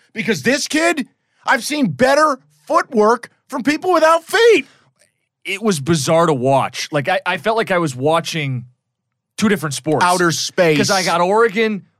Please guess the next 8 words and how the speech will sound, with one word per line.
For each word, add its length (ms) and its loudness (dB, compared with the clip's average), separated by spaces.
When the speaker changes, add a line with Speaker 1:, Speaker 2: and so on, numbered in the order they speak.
Speaker 2:
Washington, 960 -2
high 300 0
scoring, 680 -4
both 280 -2
teams 280 -8
playing 360 -4
with 160 -4
something. 420 -6